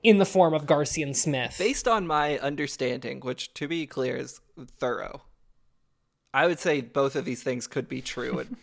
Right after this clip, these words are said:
Speaker 2: <laughs> I don't know, maybe I skipped over that part of the book. I'm not actually sure. I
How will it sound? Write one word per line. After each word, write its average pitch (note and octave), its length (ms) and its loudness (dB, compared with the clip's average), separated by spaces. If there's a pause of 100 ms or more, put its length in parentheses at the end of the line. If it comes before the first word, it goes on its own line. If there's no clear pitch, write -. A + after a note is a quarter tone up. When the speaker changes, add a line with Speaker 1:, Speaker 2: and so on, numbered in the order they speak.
Speaker 2:
<laughs> C3 140 -14
I B2+ 120 -6
don't B2+ 140 -6
know, B2+ 100 -8
maybe B2+ 280 -8
I B2 40 -6
skipped - 320 -12
over C3+ 220 -12
that C3+ 240 -6
part E3 240 -8
of - 120 -8
the - 80 -8
book. - 420 -4
I'm - 80 0 (160)
not - 200 4
actually C#5+ 340 0 (200)
sure. G3 200 2 (460)
I F3 80 2